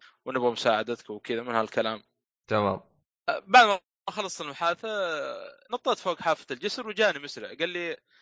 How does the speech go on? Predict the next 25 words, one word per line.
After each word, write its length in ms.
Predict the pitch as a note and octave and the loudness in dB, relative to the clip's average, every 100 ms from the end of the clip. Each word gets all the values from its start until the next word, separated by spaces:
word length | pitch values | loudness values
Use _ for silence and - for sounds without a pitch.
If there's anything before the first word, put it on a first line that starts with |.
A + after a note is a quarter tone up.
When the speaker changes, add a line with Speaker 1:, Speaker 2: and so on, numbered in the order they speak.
| _ | _
Speaker 1:
ترى 160 | - F#3 | 0 2
مو 120 | B3 | 0
كذا، 840 | A#3 F#3+ D#3+ C#3+ B2 A2+ G#2+ G2 G2+ | 0 2 2 2 0 -4 -6 -10 -10
مو 260 | B2+ F#3 | -8 -6
بالطريقة 520 | G3 - F#3 D3+ C#3+ C#3+ | -6 -2 -2 0 0 -2
هذه 220 | B2+ A2+ | -4 -8
ت-، 200 | - A#2+ | -16 -20
تروح 220 | - C3 | -12 -10
تحارب 380 | - C3+ A#2 B2 | -4 -4 -2 -4
قانون، 440 | C3 A#2 G#2 G#2+ - _ _ _ | -4 -8 -16 -16 -20 _ _ _
تقفز 320 | D3 B2+ A#2+ | -6 -4 -8
فوق، 320 | B2+ B2+ - | -4 -4 -6
فوق 240 | - C3+ A#2+ | -4 -2 -2
الجسر 300 | A2+ C#3+ A2+ | -6 -10 -12
وتنتحر. 520 | - - G#2+ G#2 - _ _ - - _ | -16 -6 -6 -6 -16 _ _ -20 -20 _
<laughs> 180 | - - | 2 6
يخرب 460 | - - G#3+ - G#3 | 6 6 6 4 4
بيتك، 160 | - | 0
أنا 100 | E3 | 0
ما 80 | E3+ | 0
بنتحر 460 | D3+ - D#3 C3+ B2 | -2 -4 0 0 0
أنا. 120 | C#3+ _ | -6 _
<laughs> 80 | G3+ - - - C4 F#4 - G#4 - C4+ - - - - - - _ - - _ - _ - - _ _ _ - | -2 2 2 2 0 0 0 -6 -6 -4 -6 -4 -8 -6 -6 -6 _ -14 -14 _ -20 _ -20 -20 _ _ _ -20
Speaker 2:
<laughs> 3500 | - - - G#4 - E3+ - - - - - _ D#4+ D#4 C#4+ C4+ G#3+ - - - _ - E4+ D3 G2+ - - - _ _ - - _ - - | -14 -2 0 0 -4 -10 -10 -12 -12 -14 -20 _ -6 -2 0 -2 -6 -16 -20 -20 _ -10 -4 -2 -2 -4 -14 -20 _ _ -6 -6 _ -4 2
Speaker 1:
كان 180 | - G3+ | 6 6